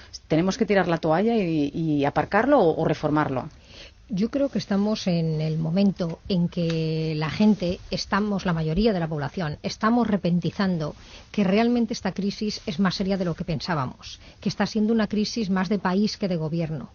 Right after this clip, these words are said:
Speaker 2: La mayoría de la población nos dimos cuenta en dos mil diez que entrábamos en crisis o que ya estábamos.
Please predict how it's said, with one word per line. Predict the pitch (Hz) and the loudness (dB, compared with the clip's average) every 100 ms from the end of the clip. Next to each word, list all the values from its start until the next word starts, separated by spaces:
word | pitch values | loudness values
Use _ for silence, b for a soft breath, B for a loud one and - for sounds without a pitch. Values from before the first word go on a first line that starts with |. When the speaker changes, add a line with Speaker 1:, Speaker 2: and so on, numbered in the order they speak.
| - b b - | -20 b b -6
Speaker 2:
La | 170 | 0
mayoría | 170 185 208 | 2 2 2
de | 240 | 2
la | 233 | 0
población | 214 202 196 214 208 | -2 -2 -2 0 0
nos | 175 156 | 0 0
dimos | 190 185 | -2 -2
cuenta | - 196 180 | 0 2 2
en | 165 | -2
dos | 156 151 | -2 0
mil | 165 | 0
diez | 165 180 190 B B B | 2 2 0 B B B
que | - | -4
entrábamos | 160 170 160 175 170 | -2 0 2 2 0
en | 156 | -2
crisis | 160 175 - - 147 | -2 -2 -4 -8 -8
o | |
que | 165 | -6
ya | 147 | -8
estábamos. | - - 180 - - - | -6 0 0 -2 -6 -14